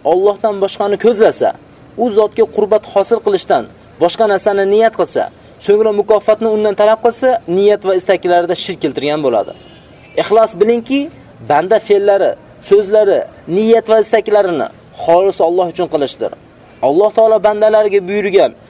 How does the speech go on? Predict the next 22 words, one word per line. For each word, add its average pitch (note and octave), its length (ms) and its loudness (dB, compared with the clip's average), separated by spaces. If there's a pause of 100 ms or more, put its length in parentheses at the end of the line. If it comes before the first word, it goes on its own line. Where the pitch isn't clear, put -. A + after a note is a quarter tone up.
(120)
va D#3+ 120 0
hech C#4 300 0
kimdan B3 300 -2
undan A3 320 0
boshqasini G3+ 560 -2
qabul G3 300 0
qilinmaydigan F#3+ 640 0 (300)
Hanifiyya, G#3 800 0 (220)
ya'ni E3+ 260 -2
Ibrohim F#3+ 480 0
alayhissalomning F3 600 -2
millati D#3 380 0
shudir. D#3 360 0 (240)
Ya'ni B2 180 -4
ixlos G#3 520 0
bilan G3+ 240 0 (320)
dinni F#3 340 -2
xolis G#3+ 440 0
qilishlik A3 380 -4 (200)
bu F#3+ 140 -2
millati E3 480 0
Ibrohimdir. C3+ 680 -2